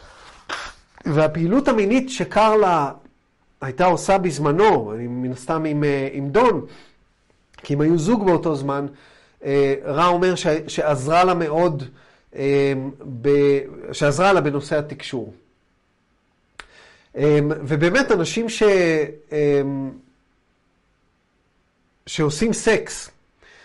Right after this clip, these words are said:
בצורה כזו או אחרת, הרבה פעמים מרגישים בימים שלאחר מכן איזושהי, איזשהו איזון, איזושהי פתיחות גופנית כזו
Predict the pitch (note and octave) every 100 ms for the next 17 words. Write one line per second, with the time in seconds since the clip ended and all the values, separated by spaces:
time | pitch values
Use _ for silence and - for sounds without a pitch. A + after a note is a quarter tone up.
0 | _ - C#3+ D#3 G3+ G3+ F3 G3 F3+ -
1 | A#3+ A#3+ G#3+ D#3 G3 A3+ G#3 E3+ C#3+ C#3
2 | - B3+ C4 D#3+ A#2+ - - _ - D3
3 | D3+ G#3 G#3+ G#3 F3 - G#3+ A3+ A3+ G#3+
4 | F3 D3+ C#3+ - - - G3+ G#3+ - G#3+
5 | G#3 G3 A3 A3+ B3 G#3 D3+ C#3+ B3 A3
6 | F3+ G3+ G#3 G#3 - - E3 A#3+ A#3+ G#3
7 | G3+ F#3 F#3 G#3+ G#3 D#3+ D3+